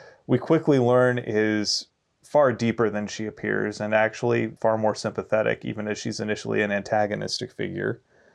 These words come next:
We've got Nick Mohammed as the kit manager turned assistant coach Nathan Shelley, who has a very fascinating arc throughout all of this. And then Jeremy Swift as the gentle-natured director of football operations Leslie Higgins.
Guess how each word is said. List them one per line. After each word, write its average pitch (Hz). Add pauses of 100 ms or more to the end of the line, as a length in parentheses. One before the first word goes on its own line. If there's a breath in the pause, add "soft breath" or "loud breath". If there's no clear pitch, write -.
(200 soft breath)
We've 123
got 123
Nick 127
Mohammed 120
as 107
the 104
kit 139
manager 127
turned 113
assistant 120
coach 117
Nathan 104
Shelley, 123 (460)
who 101
has 104
a 101
very 110
fascinating 98
arc 95 (240)
throughout 107
all 98
of 95
this. 101 (440)
And 120
then 120
Jeremy 147
Swift 156
as 131
the 123
gentle-natured 123
director 117
of 110
football 110
operations 110
Leslie 107
Higgins. 127